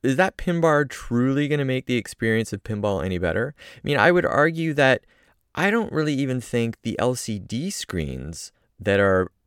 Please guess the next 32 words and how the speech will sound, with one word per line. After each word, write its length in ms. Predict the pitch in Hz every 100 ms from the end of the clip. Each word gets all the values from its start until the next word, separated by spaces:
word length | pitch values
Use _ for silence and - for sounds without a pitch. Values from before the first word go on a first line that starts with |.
| - -
are 120 | 101 95
prominent 540 | - 104 98 95 87
in 60 | 87
all 160 | 90
the 80 | 90
modern 380 | 87 87 85 80
titles, 640 | - 131 113 71 85 - _ _ _ _
I'm 140 | - 185
not 120 | 185
even 140 | 180
sure 300 | 175 - 165
that 520 | 147 143 160 185 214
necessarily 680 | - 127 107 - 95 85 85
even 340 | - 82 85 80
makes 420 | 78 78 - - _ - -
the 100 | 95
experience 580 | 85 - 90 85 82
of 120 | 85 82
pinball 600 | 87 80 73 69 71 76 _ _ _ -
exponentially 800 | 110 - - 92 90 - 82
better. 380 | 78 71 62 80 _ _ _ -
Does 200 | 120 120
it, 200 | 139 135 -
is 160 | 143 139
it 180 | 160
helpful? 440 | - 147 165 - 95
Can 180 | - 107
they 100 | 107
do 180 | 131
different 280 | 143 147 147
animations? 680 | 131 127 127 135 - 92 82
Is, 280 | - 120 110